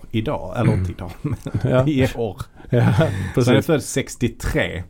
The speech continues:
Speaker 2: Ja, precis.
Speaker 1: Eh, och, eh, det som väl är, han, han är född då i Sydkorea, i Seoul.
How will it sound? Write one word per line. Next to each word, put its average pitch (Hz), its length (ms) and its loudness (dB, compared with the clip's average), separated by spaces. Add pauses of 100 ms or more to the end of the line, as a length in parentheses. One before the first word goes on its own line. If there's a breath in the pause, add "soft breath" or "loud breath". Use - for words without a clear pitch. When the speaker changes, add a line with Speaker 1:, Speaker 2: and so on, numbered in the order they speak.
Speaker 2:
Ja, 120 100 4
precis. 107 380 2
Speaker 1:
Eh, 120 480 2
och, 147 440 0
eh, 139 180 2
det 151 160 2
som 135 280 -2
väl 143 160 0
är, 139 360 -4
han, 139 360 -2
han 131 180 0
är 123 120 2
född 104 220 -2
då 104 300 -2
i 101 240 -2
Sydkorea, 101 580 -4
i 98 80 -4
Seoul. 113 880 -2